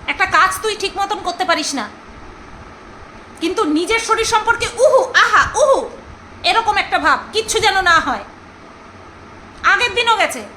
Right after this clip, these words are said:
আগের দিন আমার বর গে-, আহ, সকালবেলা একসঙ্গে বেরিয়েছে, মা-, মাসি শাশুড়ি বাড়িতে ছেড়ে দিয়ে তারপরে বর গেছে,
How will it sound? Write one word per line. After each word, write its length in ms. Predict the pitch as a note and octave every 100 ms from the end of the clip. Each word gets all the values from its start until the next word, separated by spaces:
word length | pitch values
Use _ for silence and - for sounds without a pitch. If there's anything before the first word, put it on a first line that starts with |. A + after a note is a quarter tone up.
| - -
আগের 340 | F4 G#4 F4+
দিন 120 | G#4+
আমার 180 | G#4+ G#4
বর 200 | F#4 F4
গে-, 240 | F4 -
আহ, 80 | D4
সকালবেলা 540 | C4+ D#4 E4+ D#4+ E4 F4+ - - -
একসঙ্গে 420 | C4+ - F4+ F#4
বেরিয়েছে, 440 | D#4 F4 E4+ C4+ G3+ - - -
মা-, 300 | C#4 C#4+ C#4+
মাসি 300 | C#4 C4 E4+
শাশুড়ি 280 | E4+ F4+ F4
বাড়িতে 320 | D#4+ D#4+ E4+
ছেড়ে 260 | - D4+ F4
দিয়ে 200 | F4 G#4
তারপরে 460 | E4+ D4 D#4 F4+ A#4 - - - - -
বর 180 | D4 D#4
গেছে, 280 | D#4+ G4+